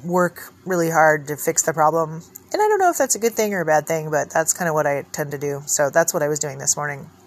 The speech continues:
And I'm really glad that I did call the original seller and just, like, put to rest the anxiety and the, the head trip that I was on because I hadn't heard from them. Because it turns out I'm gonna get the land in Texas, and,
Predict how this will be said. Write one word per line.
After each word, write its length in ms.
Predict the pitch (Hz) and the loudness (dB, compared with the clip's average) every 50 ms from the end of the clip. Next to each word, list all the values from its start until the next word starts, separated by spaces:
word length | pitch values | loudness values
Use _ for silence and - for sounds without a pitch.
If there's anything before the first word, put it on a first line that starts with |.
| - _ _ - - - - - | -20 _ _ -14 -14 -14 -4 -2
And 100 | 185 190 | 0 2
I'm 100 | 214 226 | 2 2
really 180 | 240 262 277 277 | 2 0 0 2
glad 240 | - 202 190 190 185 | 6 8 8 8 8
that 80 | 196 | 4
I 80 | 196 196 | 2 2
did 220 | 175 170 160 160 | 2 0 -2 -2
call 280 | - - 151 147 147 147 | 2 4 6 6 6 4
the 120 | 143 156 | 2 0
original 300 | 151 151 156 156 160 160 | -2 -2 -2 -2 -2 2
seller 400 | 156 - 147 135 139 135 135 143 - - - - - - - - - - - - - - - - - - - _ - _ - 277 | 4 4 4 4 2 0 -2 -4 -8 -14 -20 -20 -20 -20 -20 -20 -20 -20 -20 -20 -20 -20 -20 -20 -20 -20 -20 _ -20 _ 0 2
and 80 | 285 | 4
just, 220 | 294 311 302 - - | 6 6 6 6 8
like, 300 | 269 254 233 240 - - - - - - - - - - - - - - - - _ - _ _ - | 8 8 8 8 6 2 -4 -6 -6 -6 -6 -8 -10 -10 -12 -14 -18 -20 -20 -20 _ -20 _ _ -2
put 160 | - 220 208 | 0 0 2
to 100 | - 208 | 4 4
rest 500 | 185 170 165 160 - - - - - - - | 6 6 6 6 6 4 2 0 -4 -10 -8
the 360 | 156 160 151 147 147 147 143 - - - - - - - - | -6 -4 -4 -2 -2 -4 -6 -8 -12 -20 -20 -20 -14 -10 -8
anxiety 500 | 175 156 151 139 101 85 87 95 85 - | -2 0 0 0 0 -2 -6 -8 -8 -8
and 140 | 160 151 | -6 -6
the, 180 | 147 143 147 - - - - - | -6 -6 -8 -8 -12 -20 -12 -10
the 80 | 175 170 | -6 0
head 200 | 170 170 151 - | 0 0 2 2
trip 240 | - 151 143 - | 0 0 0 0
that 100 | - 151 | -2 -2
I 80 | 139 139 | -2 -2
was 140 | 147 139 147 | -2 -2 -2
on 400 | 143 139 135 135 131 131 131 - _ | 0 0 0 -2 -4 -8 -14 -16 _
because 180 | - 156 165 143 | -12 -10 -8 -8
I 60 | 143 | -6
hadn't 240 | 143 135 120 135 139 | -4 -6 -6 -6 -10
heard 160 | 156 - - | -12 -12 -12
from 100 | - 135 | -14 -12
them. 240 | 110 104 - 180 - - - - _ - - | -12 -12 -12 -14 -20 -20 -20 -20 _ -16 -12
Because 280 | - 165 - 160 151 160 | -12 -10 -6 -4 -4 -4
it 60 | - | -2
turns 200 | - 254 254 247 | -4 -4 2 4
out 160 | 202 165 156 | 6 6 6
I'm 60 | 156 147 | 4 0
gonna 140 | 143 147 | -6 -6
get 160 | 156 190 - - | -8 -6 -6 -4
the 60 | 214 | -4
land 420 | 190 160 147 147 143 143 147 156 - - - - - - - _ _ - | -4 -4 -4 -6 -6 -8 -10 -14 -18 -20 -20 -20 -20 -20 -20 _ _ -6
in 140 | 175 202 214 | -4 0 2
Texas, 600 | - 165 139 - - - 135 143 - - - - - _ - | 2 2 2 2 0 0 2 2 2 2 2 2 -2 _ -8
and, 460 | - 156 147 147 147 143 143 147 - | -6 -4 -2 -2 -4 -4 -6 -10 -12